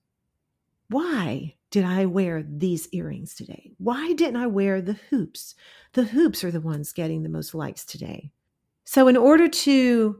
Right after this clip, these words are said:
heal this rejection and try to reverse this path a little bit, we have to look at the role of science in friendships. Our brain is the social piece of our existence, and,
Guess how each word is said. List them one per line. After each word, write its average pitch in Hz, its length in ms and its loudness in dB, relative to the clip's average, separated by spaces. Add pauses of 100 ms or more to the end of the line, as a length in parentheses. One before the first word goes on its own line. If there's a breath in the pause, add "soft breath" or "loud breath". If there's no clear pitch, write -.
(120)
heal 277 560 6
this 240 440 4
rejection 196 800 2
and 165 240 -2
try 247 240 2
to 240 80 2
reverse 180 460 0
this 160 200 -4
path 208 360 -6
a 190 40 -6
little 170 140 -4
bit, 170 240 -4
we 196 140 0
have 190 400 -4
to 208 100 -4
look 170 180 -4
at 170 100 -6
the 247 100 2
role 190 320 4
of 214 100 -4
science 294 580 -2 (360)
in 269 380 2 (260)
friendships. - 680 0 (440 soft breath)
Our 240 80 2
brain 302 340 2
is 262 160 0
the 247 80 -2
social 269 840 2 (400)
piece 285 400 2
of 208 100 0
our 202 160 2
existence, 190 720 -2
and, 208 200 0